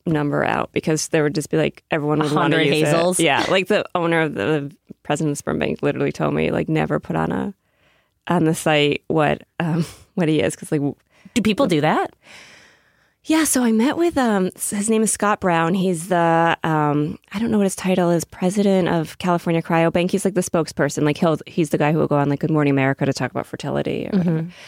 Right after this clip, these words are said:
Speaker 1: Super polished, sort of, like, George Clooney of a guy.
Speaker 2: Wait, you use a c-, cryobank in California?
Speaker 1: It's just, like, the best one to use, so they can ship. You
Speaker 2: Oh.
Speaker 1: don't have to be in California.
Speaker 2: Oh, okay.
Speaker 1: You just have to, like, pay a lot in FedEx. <laughs>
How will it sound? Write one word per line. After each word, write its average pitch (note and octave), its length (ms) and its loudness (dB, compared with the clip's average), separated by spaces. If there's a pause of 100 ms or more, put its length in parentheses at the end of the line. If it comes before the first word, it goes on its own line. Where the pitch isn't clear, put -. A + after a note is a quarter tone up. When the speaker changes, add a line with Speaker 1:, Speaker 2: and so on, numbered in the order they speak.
(300)
Speaker 1:
Super G3 260 -2
polished, E3 720 0
sort D#3 180 -2
of, D3+ 40 2
like, D3 160 0
George D#3+ 340 0
Clooney D3+ 240 0
of C#3+ 80 0
a D3+ 60 -2
guy. C#3 300 2
Speaker 2:
Wait, - 40 2
you B3 60 2
use C4 160 0
a D4+ 120 0
c-, - 120 -16 (100)
cryobank G#3+ 480 -2
in G3 60 -14
California? F#3 600 -2 (360)
Speaker 1:
It's - 200 -2
just, A3+ 240 0
like, G#3 140 0
the D#3+ 80 -4
best D#3 240 -2
one C#3 120 0
to D#3+ 200 -4
use, D3 160 2
so - 80 0
they D3+ 140 0
can - 160 -2
ship. D#3 160 0 (100)
You G3 120 2
Speaker 2:
Oh. - 20 2
Speaker 1:
don't - 180 0
have D#3 140 0
to - 40 -8
be - 80 -2
in C#3 60 0
California. D3 440 -2
Speaker 2:
Oh, A#3+ 60 4
okay. E3+ 320 0
Speaker 1:
You D#3 80 -2
just E3 100 -2
have D3+ 100 -6
to, - 80 -6
like, C#3+ 100 -4 (120)
pay B2+ 180 -2
a C3 80 0
lot B2+ 200 -2
in - 60 -6
FedEx. - 640 -4
<laughs> B3+ 1300 -2